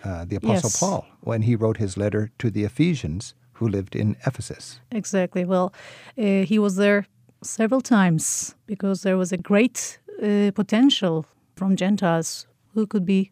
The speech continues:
Speaker 2: Christians later. So he came again and again and preached there to convert the people.
Speaker 1: And today, just at the edge of Ephesus, is a site very important to a lot of Christian pilgrims, which is the home of the Virgin Mary.
Speaker 2: Yes.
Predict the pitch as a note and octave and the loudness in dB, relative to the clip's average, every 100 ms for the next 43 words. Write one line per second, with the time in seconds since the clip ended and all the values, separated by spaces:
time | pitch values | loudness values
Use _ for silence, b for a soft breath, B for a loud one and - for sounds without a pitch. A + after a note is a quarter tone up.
0 | _ - C#4 - G3+ E3 D#3 - - - | _ -4 -4 0 0 2 0 -4 -6 -6
1 | F#3 F3 G3 - F#3 F#3 B B B - | -6 -4 -6 -2 0 0 B B B -4
2 | G#3+ - G#3+ G#3 A#3 C4 C4 A#3+ A#3 A3+ | -2 0 0 2 4 4 4 2 2 2
3 | A#3 G#3+ - - A#3 - - E3 D3 - | 2 0 0 0 0 0 0 0 0 -4
4 | _ _ _ G#3 - F#3+ F3+ F3 F3 - | _ _ _ -6 0 0 0 -2 -8 -10
5 | - - _ _ B2+ A#2 G#2+ C3 C3 C#3 | -12 -16 _ _ -2 -2 0 0 2 0
6 | - B2 G2+ - D3 D3 A#2 G2 F#2+ G2 | 0 -2 -2 0 0 2 0 0 -2 -6
7 | F#2+ G2+ - - G#2+ G#2+ G2 G2 A2 G#2 | -6 -6 -8 -6 -4 -2 -2 0 -2 0
8 | - D3 B2+ A#2 A2 G#2+ G#2 G2+ - - | 0 0 0 -2 -2 0 0 -2 -4 -4
9 | C#3+ - G#2+ C#3+ C#3 F#2+ G#2 - b b | -4 -2 -2 0 0 -2 -6 -8 b b
10 | _ B2 C3 A#2 A#2 B2 A2+ G#2+ G#2+ B2 | _ -4 -2 0 0 2 0 -2 0 0
11 | A#2 A#2+ B2 - - _ _ G#3+ - | 2 2 0 -4 -10 _ _ -2 -2